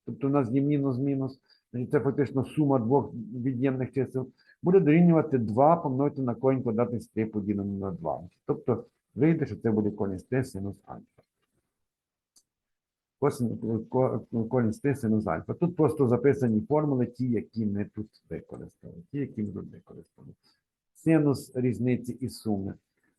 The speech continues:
Синус, е, альфа відняти бета дорівнює синус альфа косинус бета мінус косинус альфа синус бета.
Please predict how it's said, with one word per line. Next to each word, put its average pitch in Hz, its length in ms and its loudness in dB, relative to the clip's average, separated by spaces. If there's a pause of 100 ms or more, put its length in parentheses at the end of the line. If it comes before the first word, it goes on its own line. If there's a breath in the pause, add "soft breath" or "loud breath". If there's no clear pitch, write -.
Синус, 180 400 2
е, 131 300 4
альфа 147 360 4
відняти 123 560 2
бета 101 540 0
дорівнює 131 580 2
синус 143 360 -2
альфа 104 400 -2
косинус 113 680 0
бета 147 460 0
мінус 123 440 0
косинус 135 580 -2
альфа 131 300 -2
синус 87 500 -6
бета. - 320 -8